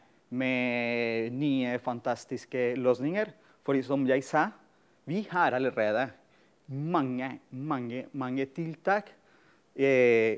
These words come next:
som har blitt brukt i andre deler av samfunnet, andre typer økonomisk virksomhet, for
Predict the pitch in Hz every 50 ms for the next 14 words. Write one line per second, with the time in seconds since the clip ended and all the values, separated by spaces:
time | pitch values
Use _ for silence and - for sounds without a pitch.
0 | - - - - 139 139 123 147 147 139 135 123 139 156 147 120 123 143 160 202
1 | 202 - - - - - - _ _ _ _ - _ _ _ - 135 135 135 131
2 | - 143 147 147 147 147 151 139 135 131 135 139 135 - - 123 117 - 143 160
3 | 185 233 214 - _ _ _ - 147 151 147 143 139 143 - 151 135 - - 127
4 | 131 139 131 - 131 - - 123 123 120 113 113 117 - - 120 - - 135 127
5 | 151 180 - - - _ _ - _ _ _ _ _ _ _ - - - 170 185
6 | 196 190